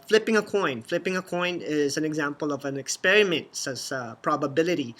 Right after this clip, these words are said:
Tapos, uh, sa probability kung, uh, paano makuha or ano ang probability na makakuha ka ng isang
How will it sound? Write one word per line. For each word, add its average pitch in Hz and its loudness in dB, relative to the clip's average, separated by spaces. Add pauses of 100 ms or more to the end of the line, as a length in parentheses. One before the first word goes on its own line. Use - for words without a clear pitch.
(420)
Tapos, 139 -2
uh, 110 -8 (340)
sa - -16 (1040)
probability 170 4
kung, 165 -2
uh, 156 2
paano 156 2
makuha 151 -2
or 143 -6
ano 156 -2
ang 147 -8
probability 147 -2
na 156 -2
makakuha 156 -4
ka 156 -2
ng 147 -4
isang 147 -4